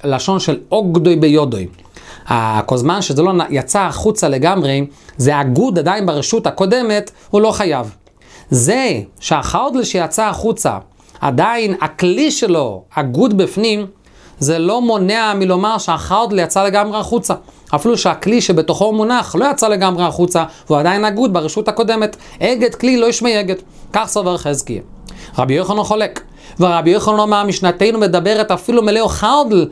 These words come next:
וגם בזה פוטר. עלמא כוסובר אגד כלי שמי אגד. זה שהכלי עדיין אגוד ברשות הקודמת, זה גורם שכל מה שמונח בכלי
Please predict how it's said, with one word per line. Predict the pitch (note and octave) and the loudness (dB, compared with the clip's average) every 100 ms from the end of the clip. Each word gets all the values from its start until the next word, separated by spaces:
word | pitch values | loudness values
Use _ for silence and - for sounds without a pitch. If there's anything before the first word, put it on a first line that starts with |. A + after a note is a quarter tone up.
| - | 0
וגם | F3 F#3 F#3 | 0 2 0
בזה | E3+ B3 F#3+ | 0 0 0
פוטר. | C#3+ A#2+ G2 F2 _ _ - - - | -2 -2 -10 -14 _ _ -20 -8 -4
עלמא | E3 G#3+ A#3 | -2 -2 -2
כוסובר | G#3 - F#3+ A3 E3+ - | -2 0 0 0 -2 0
אגד | G3+ G3 G#3+ F#3 F#3+ | 0 4 4 2 0
כלי | G#3 A#3 | -2 0
שמי | - G#3 G3+ | 0 0 2
אגד. | E3 G2 - _ - - | 0 -4 -10 _ -20 -2
זה | C3+ E3+ A#3 | 2 2 2
שהכלי | F3+ F#3+ D#3+ - - - D#3 F#3 B3+ | 0 0 0 -6 -16 0 2 4 4
עדיין | D#3 D3 A3 G#3 | 2 0 -2 -2
אגוד | D#3+ C#3 A#3+ G#3+ | -2 0 0 2
ברשות | F3+ D#3+ - A3 | 0 -2 -2 -4
הקודמת, | - F3 A#3+ A3 G#3 - - - | -2 0 2 2 -2 -6 -20 -4
זה | D3 G3 | 0 2
גורם | G3 A3+ | 2 2
שכל | A3 F#3+ - C#4 | 0 -2 0 0
מה | D4 | 0
שמונח | - G#3+ G#3 F#3+ | -2 -2 -2 -2
בכלי | F#3+ G3 G3+ | -2 0 0